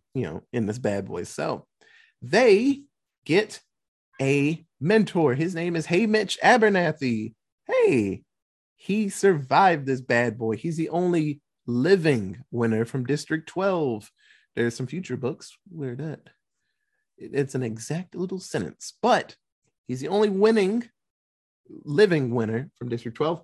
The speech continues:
And, uh, go fucking figure, you've been through all the stuff like this, you get P T S D, and you are just not a good person to be around. And Hey Mitch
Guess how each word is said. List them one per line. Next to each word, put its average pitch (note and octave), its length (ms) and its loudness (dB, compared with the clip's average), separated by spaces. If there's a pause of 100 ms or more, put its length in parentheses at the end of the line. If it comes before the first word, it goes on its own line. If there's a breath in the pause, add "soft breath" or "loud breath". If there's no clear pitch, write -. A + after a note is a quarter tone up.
(360 soft breath)
And, B2+ 320 -2
uh, A2 100 -4
go G#2+ 400 0
fucking D#3 380 -2
figure, B2 360 -2
you've A#2 260 -2
been C#3 140 0
through C#3+ 180 0
all C3+ 120 4
the A#2+ 60 -6
stuff C#3 260 -8
like B2 160 -4
this, D#3+ 280 -4 (260)
you F#3+ 100 -6
get E3 140 4
P E3 120 -2
T F3 180 0
S E3+ 140 -2
D, F#3+ 380 -2 (220 soft breath)
and G#2+ 260 -2
you D#3+ 180 4
are B2+ 80 2
just C3 280 -4
not C#3 280 -2
a A#2 80 -2
good D3+ 200 -4
person E3 300 -4
to D#3 60 -4
be D#3 160 0
around. G#2 400 -2
And F#2 100 -8
Hey D#3+ 140 -2
Mitch D#3 360 -6